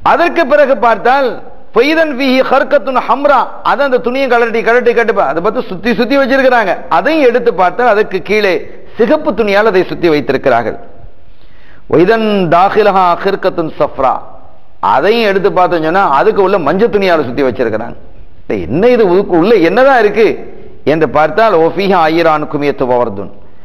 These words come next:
அங்கே உள்ள என்ன இருக்கிறது என்று சொன்னால் அங்கே ஒரு கிதாப் தான் துணியால் சுத்தப்பட்டு வைக்கப்பட்டிருக்கிறது. அப்ப அவங்க முந்தி அவங்களுடைய வேத பகுதிகள்,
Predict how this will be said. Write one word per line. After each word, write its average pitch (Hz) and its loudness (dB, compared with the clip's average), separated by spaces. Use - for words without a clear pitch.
அங்கே 160 2
உள்ள 190 2
என்ன 196 2
இருக்கிறது 185 2
என்று 151 -2
சொன்னால் 135 0
அங்கே 180 2
ஒரு 175 4
கிதாப் 156 2
தான் 214 0
துணியால் 165 2
சுத்தப்பட்டு 139 0
வைக்கப்பட்டிருக்கிறது. 113 -2
அப்ப 143 0
அவங்க 143 2
முந்தி 214 2
அவங்களுடைய 196 4
வேத 220 2
பகுதிகள், 165 -2